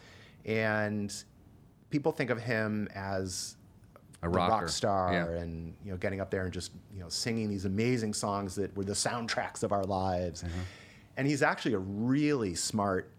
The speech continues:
Speaker 1: interesting guy who's doing something with his fame and s-, and power and celebrity
Speaker 2: Something productive.
Speaker 1: to help people that are in less fortunate situations around the globe.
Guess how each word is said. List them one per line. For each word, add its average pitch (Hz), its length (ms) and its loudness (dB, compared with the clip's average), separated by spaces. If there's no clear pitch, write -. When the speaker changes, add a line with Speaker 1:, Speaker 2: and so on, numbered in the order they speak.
Speaker 1:
interesting 95 800 -2
guy 95 440 0
who's 95 240 -2
doing 104 380 -2
something 107 460 -2
with 98 200 0
his 107 480 0
fame 110 420 0
and 95 140 -2
s-, - 100 -8
and 92 220 -6
power 104 340 2
and 92 100 -4
celebrity 101 600 0
Speaker 2:
Something 90 180 -4
productive. 85 460 -2
Speaker 1:
to 107 480 0
help - 420 0
people 123 340 0
that 101 120 0
are 101 80 0
in 95 100 -2
less 98 460 0
fortunate 101 480 -4
situations 98 540 -4
around 87 180 -2
the 110 80 -8
globe. 139 320 2